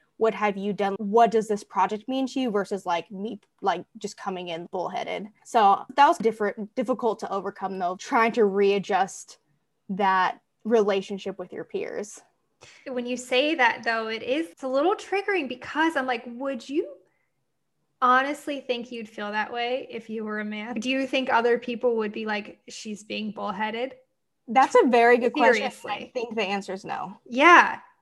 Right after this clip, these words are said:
Speaker 2: And it, come in, you're n-, this is now your job.
Speaker 1: Yeah, they would probably be like,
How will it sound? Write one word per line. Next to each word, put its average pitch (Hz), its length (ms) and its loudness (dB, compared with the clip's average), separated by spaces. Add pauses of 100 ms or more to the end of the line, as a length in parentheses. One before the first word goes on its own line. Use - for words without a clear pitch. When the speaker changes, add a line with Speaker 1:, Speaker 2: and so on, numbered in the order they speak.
(240)
Speaker 2:
And 262 280 -4
it, 277 240 -10
come 349 260 6
in, 339 380 2 (480)
you're 285 160 -2
n-, 277 360 -4
this 269 180 2
is 277 120 -2
now 262 180 4
your 254 200 0
job. 240 640 0 (640)
Speaker 1:
Yeah, 262 260 8
they 254 220 6
would 359 160 4
probably 262 260 6
be 226 140 2
like, 208 280 2